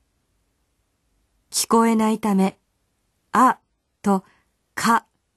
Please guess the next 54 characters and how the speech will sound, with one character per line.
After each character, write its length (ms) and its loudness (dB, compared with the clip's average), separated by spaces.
の 240 0
ど 160 2
こ 160 4
が 120 2
違 20 -6
う 400 0
の 140 0
か 100 -4
わ 140 0
か 160 -2
ら 100 4
な 140 2
い 60 2
の 120 0
で、 180 -2
毎 280 2
日 300 -4
母 320 -4
に 160 0
叱 300 -4
ら 100 2
れ 120 2
て 140 -2
は、 160 -2
「な 240 2
ん 80 0
で 140 2
何 240 2
回 220 0
や 100 0
っ 60 -8
て 140 -2
も 140 -2
で 160 0
き 100 -6
な 140 0
い 60 2
の 80 -2
だ 160 0
ろ 260 -2
う。 1160 -20
ど 100 0
っ 100 -6
ち 160 0
み 120 4
ち 120 0
で 140 2
き 100 -2
な 120 2
い 60 4
の 100 0
だ 100 0
か 140 -2
ら、 180 2